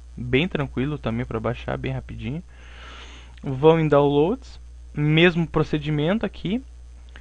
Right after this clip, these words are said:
Aí que é que tá o X da, da questão que eu vou mostrar pra vocês.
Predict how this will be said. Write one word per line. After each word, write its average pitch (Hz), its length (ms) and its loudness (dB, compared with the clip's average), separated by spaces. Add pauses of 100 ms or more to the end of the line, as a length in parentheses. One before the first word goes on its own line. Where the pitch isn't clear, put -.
(760)
Aí 151 460 6
que - 160 -4
é 180 60 2
que - 120 -6
tá 202 140 4
o 196 160 0
X 196 220 0
da, 202 720 4
da 170 280 4
questão 190 300 2
que 196 80 -2
eu 180 40 2
vou 196 100 2
mostrar 190 260 4
pra 196 220 6
vocês. 196 480 2